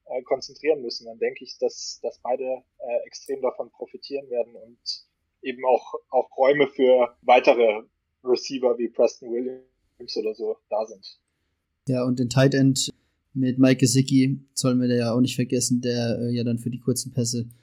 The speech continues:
Speaker 2: wenn gerade mit Will Fuller, der ja das Feld dann eher lang zieht, noch eine neue Sp-, äh, Anspielstation dazugekommen ist, dass man den dann über die Mitte dann wieder anspielen kann.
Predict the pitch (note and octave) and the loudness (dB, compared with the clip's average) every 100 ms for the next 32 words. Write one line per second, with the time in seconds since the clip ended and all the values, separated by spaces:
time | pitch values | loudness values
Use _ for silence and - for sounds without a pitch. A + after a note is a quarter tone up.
0 | _ _ - A#2+ A#2+ A#2+ B2 - C3 C3 | _ _ 2 4 6 4 0 -2 4 6
1 | C3+ C3+ C3 C3 C#3 C#3+ C#3 C3 B2+ B2+ | 8 6 4 2 8 10 10 8 6 6
2 | B2+ - C3 B2+ B2 A#2+ B2 A#2+ B2 B2+ | 4 4 4 6 4 2 2 2 2 0
3 | - B2+ A#2+ - _ _ _ - C3 B2 | 0 0 -2 -8 _ _ _ -8 -4 -4
4 | A#2+ - B2+ A#2+ B2 B2 - A#2+ - C3 | -6 -4 0 0 0 -2 -4 -6 -2 0
5 | A2 - B2+ B2 C3 B2 A#2 C3+ B2+ A#2+ | 2 0 0 0 2 0 2 0 0 0
6 | B2 A#2 A#2+ B2+ - A#2+ A#2+ A#2+ A#2 A#2 | 0 0 -2 -2 0 2 2 2 2 2
7 | A#2+ A#2+ A#2+ B2 A#2+ A#2+ A#2+ A2+ - - | 2 2 0 -2 -2 -2 -4 -6 -10 -12
8 | C3 - - C#3+ - | -12 -10 -10 -10 -10